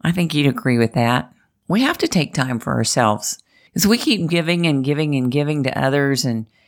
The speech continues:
making sure they're living their life good and they're comfortable, they're eating right, they're working out, but we're not doing the same for ourselves. You know what? I think that is kind of selfish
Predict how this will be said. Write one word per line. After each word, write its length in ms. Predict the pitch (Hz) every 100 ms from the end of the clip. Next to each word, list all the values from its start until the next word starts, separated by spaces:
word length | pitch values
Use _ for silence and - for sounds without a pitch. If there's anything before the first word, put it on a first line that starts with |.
| _ _ -
making 320 | 156 165 156
sure 260 | - 143 139
they're 400 | 135 139 143 135
living 400 | 127 147 139 135
their 260 | 131 135
life 400 | 131 127 131 -
good 500 | - 127 127 127 127
and 280 | 117 107 107 - _ _ -
they're 600 | 113 127 135 135 135 127
comfortable, 920 | - 131 131 143 127 123 123 120 127 _ _ _
they're 240 | 127 139 147
eating 400 | - 151 147 139
right, 520 | 127 131 131 131 127
they're 180 | 135 160
working 480 | 147 147 143 139 131
out, 340 | 127 123 -
but 300 | - - _ -
we're 140 | 156
not 260 | 180 208 -
doing 260 | 196 190
the 80 | 170
same 300 | 151 165 165
for 160 | 156 135
ourselves. 680 | 123 123 175 180 147 135 - _ _ _ _
You 140 | - 175
know 100 | 196
what? 240 | 190 190
I 140 | 185
think 240 | 185 170 147
that 260 | 131 170
is 260 | 185 165 147
kind 240 | - 113
of 80 | 95
selfish 760 | - 104 90 - - - -